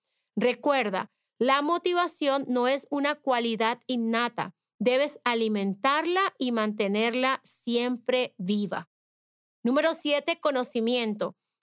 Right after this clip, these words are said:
Cada empresario en su negocio tradicional busca de forma continua conocimientos que le permitan mejorar las posibilidades de su empresa. Lo mismo pasa con un negocio multinivel.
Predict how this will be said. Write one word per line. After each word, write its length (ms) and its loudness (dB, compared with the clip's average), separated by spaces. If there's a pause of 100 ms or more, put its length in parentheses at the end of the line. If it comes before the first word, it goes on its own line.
Cada 200 0
empresario 540 0
en 60 -4
su 140 -2
negocio 420 0
tradicional 640 -2
busca 320 -2
de 100 0
forma 360 0
continua 600 -2
conocimientos 800 -2
que 140 -2
le 100 0
permitan 460 -2
mejorar 380 0
las 160 -2
posibilidades 760 0
de 120 0
su 160 -2
empresa. 680 -2 (440)
Lo 200 2
mismo 580 0
pasa 380 2
con 180 -2
un 140 0
negocio 420 0
multinivel. 720 -2